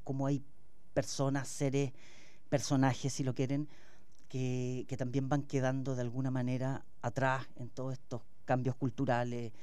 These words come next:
cómo van quedando atrás con respecto al desarrollo de, del, del poder femenino, cómo van quedando atrás con respecto a, a, a un mundo que avanza y que si no tienes las herramientas simplemente ese mundo te aplasta. Y,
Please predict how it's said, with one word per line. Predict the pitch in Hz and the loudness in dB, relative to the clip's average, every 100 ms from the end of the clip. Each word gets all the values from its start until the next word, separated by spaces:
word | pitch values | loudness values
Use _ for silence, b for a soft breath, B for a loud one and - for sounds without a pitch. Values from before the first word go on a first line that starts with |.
| b b - | b b -4
cómo | 120 | 0
van | 117 117 | 0 0
quedando | 127 123 123 | 2 4 4
atrás | 120 123 123 117 | 4 6 6 4
con | - 117 | -2 -2
respecto | 107 - 120 107 - 123 | -2 -2 -4 -2 -2 0
al | 113 | 0
desarrollo | 113 113 107 117 117 113 113 104 | -2 -4 -2 -2 -2 -4 -4 -4
de, | 95 107 104 95 - - | -4 -4 -6 -6 -6 -6
del, | 110 98 95 | -6 -6 -6
del | 107 | -4
poder | 110 107 | -2 -2
femenino, | 107 101 151 135 131 131 B B B B | -2 2 4 4 4 0 B B B B
cómo | 117 120 | 2 4
van | 120 | 4
quedando | 110 120 120 | 4 0 0
atrás | 117 120 123 123 | -2 0 0 0
con | - 113 | -4 -6
respecto | 110 - 127 - 135 131 127 B B B B B - | -4 -4 -4 -4 -4 -4 -4 B B B B B -2
a, | 120 117 113 113 - | 0 2 2 0 -2
a, | 120 - | -4 -2
a | 120 | 0
un | 127 131 | 2 2
mundo | 139 147 147 | 4 4 2
que | 139 | 2
avanza | 123 131 139 135 - 160 - - - - - - | 4 4 4 2 -4 -4 -4 -6 -6 -6 -8 -6
y | - | -4
que | 117 | -4
si | - | -2
no | 120 123 | 0 2
tienes | 131 143 | 2 2
las | 127 123 | 2 0
herramientas | 113 117 127 139 139 | 0 0 0 -2 -4
simplemente | - 120 131 123 123 135 | -2 -2 0 0 0 -2
ese | 127 | -2
mundo | 117 123 120 | -2 -2 0
te | |
aplasta. | 104 123 120 - - B B B B B B | 2 2 0 -4 -6 B B B B B B
Y, | 165 202 220 | 8 8 8